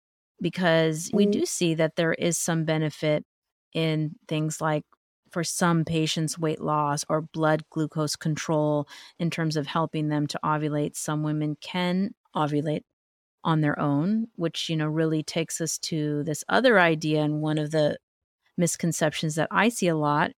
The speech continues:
Speaker 1: is that women with P C O S must use assistance to conceive.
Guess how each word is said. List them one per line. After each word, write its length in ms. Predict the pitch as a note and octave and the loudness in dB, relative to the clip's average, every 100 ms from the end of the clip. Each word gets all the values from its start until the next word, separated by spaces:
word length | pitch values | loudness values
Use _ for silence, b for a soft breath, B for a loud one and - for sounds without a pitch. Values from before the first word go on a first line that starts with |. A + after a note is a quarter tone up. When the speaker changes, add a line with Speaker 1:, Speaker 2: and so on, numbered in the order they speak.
| _ - | _ -4
Speaker 1:
is 180 | E3+ D3+ | -4 0
that 320 | D#3 D3+ - | 2 2 -2
women 440 | E3+ E3+ E3+ E3 D#3+ | -4 -2 0 0 0
with 260 | D#3+ D#3 | -2 -4
P 160 | - E3 | -6 -4
C 240 | - D#3+ | -2 -2
O 140 | D3+ D#3 | 0 2
S 360 | D#3 D3+ - b b _ _ _ _ _ - | 0 0 -6 b b _ _ _ _ _ -4
must 560 | E3 F3+ F#3+ - - | 0 4 4 2 -4
use 240 | F3 E3 E3 | 0 0 0
assistance 720 | D#3+ - C#4+ - D#3+ D3 - | -2 0 -2 0 -2 -2 -4
to 160 | - D#3 | -6 -6
conceive. 880 | - C#3 - D#3 D3 D#3 A3+ - | -4 -4 -4 -6 -6 -6 -6 -10